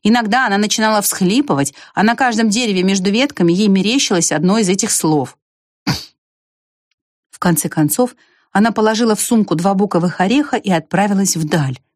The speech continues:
где должен был жить Ибис. Она прошла через пустыню, мимо другой стороны света, почти около неба,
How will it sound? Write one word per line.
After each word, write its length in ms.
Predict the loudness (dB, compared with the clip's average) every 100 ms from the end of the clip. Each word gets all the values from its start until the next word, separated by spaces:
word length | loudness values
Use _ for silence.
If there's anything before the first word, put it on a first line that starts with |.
| _
где 180 | -4 -2
должен 420 | 0 0 2 0
был 160 | 2 0
жить 320 | 0 -6 -6
Ибис. 440 | -6 -6 -6 -10 -12 _ _ _ _ _ _ _ _ _ _ _ _ _
Она 200 | 0 0
прошла 360 | 2 -2 -2 -2
через 240 | -2 -4
пустыню, 500 | -4 -8 -2 0 2
мимо 200 | 2 2
другой 280 | 2 0 0
стороны 360 | -2 -2 0 0
света, 460 | -2 -2 -2 -4 -8 -20 -8
почти 340 | -4 -2 -2 -2
около 260 | 0 2
неба, 380 | 2 2 0 -6